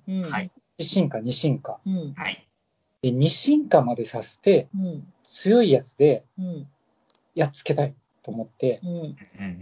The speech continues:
Speaker 2: うん。
Speaker 3: 二進化まで進化するやつを、
Speaker 1: うん。
Speaker 3: いっぱい入れたんですよ。
Speaker 1: うん。
Speaker 3: <laughs> そしたらね、
Speaker 1: うん。
Speaker 3: もう全然、
Speaker 1: 進化しないですよね。
Speaker 3: 進化しない。
Speaker 1: 二進化、二までいかない。
Speaker 3: いかない。
Speaker 1: うん。
Speaker 3: っていうのが、
Speaker 1: うん。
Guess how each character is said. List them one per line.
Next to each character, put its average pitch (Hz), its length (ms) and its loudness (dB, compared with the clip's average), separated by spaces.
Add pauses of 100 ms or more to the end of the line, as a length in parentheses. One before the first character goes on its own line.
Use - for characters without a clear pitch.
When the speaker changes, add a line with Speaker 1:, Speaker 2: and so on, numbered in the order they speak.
(160)
Speaker 2:
う 151 40 -6
ん。 - 20 2
Speaker 3:
二 143 80 4
進 269 380 0
化 185 120 6
ま 120 120 -4
で 123 80 0
進 185 260 2
化 123 100 0
す - 140 -16
る 110 100 -8
や 117 100 -4
つ - 160 -8
を、 123 220 4
Speaker 1:
う 202 40 -4
ん。 175 280 -4 (160)
Speaker 3:
い 143 80 -6
っ 139 120 -8
ぱ 196 120 6
い 175 40 2
入 180 100 -2
れ - 20 -4
た 170 120 6
ん 139 40 0
で 143 40 -18
す - 120 -20
よ。 - 60 -12
Speaker 1:
う 190 40 -6 (180)
ん。 - 40 -12
Speaker 3:
<laughs> - 1000 -8
そ - 120 -8
し 135 140 -2
た 190 100 8
ら 139 80 4
ね、 117 280 -8
Speaker 1:
う 180 60 -6
ん。 180 420 -4
Speaker 3:
も 147 100 4
う 139 40 -6
全 196 520 6
然、 175 340 4 (240)
Speaker 1:
進 - 300 -6
化 185 100 -8
し - 160 -10
な 233 140 2
い 185 80 -4
で 151 60 -12
す 143 200 -16
よ 147 160 -2
ね。 190 60 2
Speaker 3:
進 156 80 -4
化 139 100 0
し 135 240 -6
な 156 200 6
い。 165 60 2 (120)
Speaker 1:
二 220 180 -6
進 339 320 -8
化、 180 320 -4
二 370 400 -6
ま 208 120 -2
で 156 80 -8
い 156 40 -10
か 185 160 -8
な 170 120 -10
い。 135 40 -4
Speaker 3:
い - 20 -8
か 156 140 -2
な 135 160 0
い。 - 40 -18 (140)
Speaker 1:
う 180 200 -16
ん。 - 20 -12
Speaker 3:
っ - 20 -20 (720)
て 160 140 -8
い 190 80 0
う 226 120 0
の 147 140 -4
が、 120 280 -4
Speaker 1:
う 202 40 -12
ん。 165 300 -10